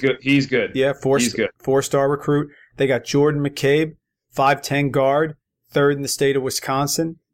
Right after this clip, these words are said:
Speaker 1: four-star
Speaker 2: Hmm.
Speaker 1: recruit as well. They got two three-star recruits, interesting guys. Trey Dooms from University School down in Florida, another school that produces a lot of players, six three, one eighty-five. He's a three-star recruit, as is Andrew Gordon, who's a three-star recruit. However, Andrew Gordon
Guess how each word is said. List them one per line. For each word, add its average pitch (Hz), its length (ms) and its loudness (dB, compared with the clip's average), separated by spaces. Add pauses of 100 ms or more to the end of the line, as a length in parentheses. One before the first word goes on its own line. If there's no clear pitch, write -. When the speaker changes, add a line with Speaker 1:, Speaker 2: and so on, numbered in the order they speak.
Speaker 1:
four-star 135 440 0
Speaker 2:
Hmm. 131 60 0 (140)
Speaker 1:
recruit 135 200 2
as 127 140 -8
well. 156 340 0 (280)
They 135 100 -2
got 123 280 -2
two 170 220 2
three-star 160 480 0
recruits, 143 340 -2
interesting 156 420 -2
guys. 135 220 -2
Trey 165 260 -2
Dooms 151 360 -2
from 131 140 -6
University 139 540 -2
School 131 280 -4
down 123 180 -2
in 120 60 -6
Florida, 123 380 0
another 131 220 -2
school 131 220 -4
that 123 100 -2
produces 120 380 -4
a 120 60 -2
lot 120 160 0
of 120 80 -10
players, 113 340 -2
six 156 220 -4
three, 156 160 0
one 143 180 0
eighty-five. 127 540 -2 (440)
He's 160 200 0
a 135 40 -6
three-star 143 440 -2
recruit, 127 460 -2
as 156 200 0
is 175 120 -6
Andrew 156 360 -2
Gordon, 156 360 0
who's 120 100 -6
a 123 60 -6
three-star 127 340 -2
recruit. 120 360 -4
However, 135 360 0
Andrew 160 300 -2
Gordon 143 420 0